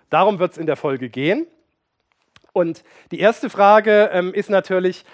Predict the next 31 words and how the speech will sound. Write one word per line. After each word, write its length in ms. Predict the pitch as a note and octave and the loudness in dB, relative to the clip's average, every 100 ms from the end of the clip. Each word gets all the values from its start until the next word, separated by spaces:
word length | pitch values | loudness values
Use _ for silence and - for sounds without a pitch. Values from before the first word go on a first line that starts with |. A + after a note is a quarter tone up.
| _ | _
was 260 | D3+ E3 - | -2 -2 -4
machen 340 | D#3+ F3 B3+ | -6 -2 -2
die 120 | D#3+ | -4
Strafverfolgungsbehörden 1300 | - C#3+ C3+ - _ D3 D3 C3+ C3 - C3+ C#3 B2+ | -6 -2 -2 -4 _ -8 -6 -8 -10 -12 -8 -8 -8
eif-, 340 | C3+ B2+ - | -10 -10 -12
eigentlich 320 | - C3+ C#3 C3+ | -10 -8 -8 -12
mit 140 | C#3 | -14
den 80 | C3 | -14
Verkehrsdaten? 920 | C3+ - C3 C3 - B2 A#2 - G3 - _ | -14 -10 -10 -10 -8 -6 -4 -6 -14 -16 _
Wofür 300 | C3 D#3 A3+ | -8 -4 -2
brauchen 400 | D#3 B2+ C#3+ F3+ | -2 -2 -4 -6
sie 120 | C3 | -12
die? 240 | B2 E2+ _ _ _ _ | -18 -20 _ _ _ _
Ja, 260 | G#2+ C#3 - - - | -8 -6 -6 -12 -20
es 80 | - | -6
sind 100 | G3+ | -2
im 80 | G3+ | -2
Prinzip 380 | G3 F3+ F#3+ - | -4 -6 -10 -4
drei 240 | D3 D3+ | -2 -2
Zwecke, 500 | D3+ C#3 D3 C4 D4 - | -4 -8 -4 -2 -2 -6
für 160 | _ F#3 | _ -10
die 80 | F#3+ | -6
man 180 | F#3+ F#3+ | -4 -4
die 80 | |
braucht, 540 | F3 D3+ D#3+ C#4+ - _ _ _ _ | -4 -2 0 0 -6 _ _ _ _
um 360 | F#3 F3 F3 - _ _ _ | -4 -4 -8 -12 _ _ _
Täter 280 | - F3+ G3+ | -2 0 2
oder 160 | F3+ E3 | 0 0
Tatverdächtige 800 | D#3+ F#3 A3+ F#3+ F#3+ - F3 E3+ | 0 0 0 -2 -4 -8 -8 -8
zu 140 | - | -10
identifizieren, 1040 | F3 D#3+ D3+ C3+ C3+ - D#3+ E3+ F3 C#4+ | -4 -4 -4 -12 -20 -18 -4 -2 -2 -6